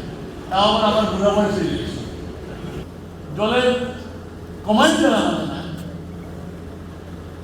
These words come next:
কমান্ড ব্রেক করে যারা লাফালাফি করে, তাদেরকে পরিহার করতে হবে। তাদের সাথে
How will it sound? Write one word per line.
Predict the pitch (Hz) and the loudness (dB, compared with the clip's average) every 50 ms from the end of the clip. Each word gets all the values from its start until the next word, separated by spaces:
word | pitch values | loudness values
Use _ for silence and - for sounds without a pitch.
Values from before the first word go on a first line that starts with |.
| - - - - - - | -12 -12 -14 -14 -8 0
কমান্ড | 185 214 262 311 330 320 320 | 4 8 8 8 8 8 4
ব্রেক | 294 285 285 277 285 277 | 4 6 6 4 4 2
করে | 254 262 247 240 | 2 2 4 4
যারা | 226 226 214 208 | 4 4 4 2
লাফালাফি | 202 196 202 208 220 214 208 175 180 180 | 2 2 2 2 2 0 0 0 0 -2
করে, | 165 160 165 170 170 170 - 165 170 - - - - - - - - - - - - - - - - - - - - - - - - | -2 -2 -2 -4 -4 -6 -8 -8 -10 -10 -8 -10 -10 -10 -10 -12 -12 -12 -12 -12 -12 -12 -12 -14 -14 -14 -14 -14 -12 -12 -12 -4 -2
তাদেরকে | 190 190 196 208 202 - - 185 185 | -2 0 2 2 0 0 -2 -2 -2
পরিহার | 180 175 160 151 147 147 - | -2 0 0 0 -2 -2 -4
করতে | - - - - - | -6 -6 -6 -8 -8
হবে। | - - - - - - - - - - - - - - 302 311 330 - - - 622 - - - - 285 262 - - - - - - - - - - - - 202 - - - - - | -6 -6 -8 -8 -10 -10 -10 -12 -12 -12 -12 -10 -10 -8 -4 -2 0 0 2 4 4 6 8 8 8 10 8 8 10 10 10 10 10 8 6 6 6 6 4 4 2 0 0 0 0
তাদের | 185 214 269 277 277 277 285 | 0 2 4 4 4 4 4
সাথে | 277 277 277 | 2 2 2